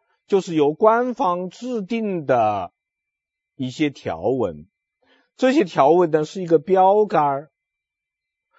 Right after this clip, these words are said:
这个标杆儿干什么呢？放在哪里呢？竖在老百姓的心目当中。竖在那儿干什么呢？让老百姓知道好歹，知道什么事情能做，什么事情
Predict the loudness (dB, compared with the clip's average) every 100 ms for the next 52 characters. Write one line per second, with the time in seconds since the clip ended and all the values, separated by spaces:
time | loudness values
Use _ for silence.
0 | _ _ 0 2 6 6 6 4 4 2
1 | 0 -2 -4 -2 0 0 2 0 0 -2
2 | -4 -4 -4 -4 -6 -8 -6 0 2 4
3 | 2 4 4 4 0 -6 -6 -6 -8 -10
4 | -6 -6 -6 -10 -12 -14 _ _ _ _
5 | _ _ _ _ _ _ -10 -4 2 2
6 | 4 0 0 2 2 0 -4 -4 0 2
7 | 4 2 _ _ 2 2 4 4 4 4
8 | 0 -4 -8 -6 -4 0 0 -2 -2 0
9 | 0 -2 _ _ _ _ _ _ _ _
10 | _ _ _ _ _ -10 -2 2 2 0
11 | -4 -2 -2 0 -4 -2 -4 -4 -4 2
12 | 2 2 -4 -14 -14 -14 -14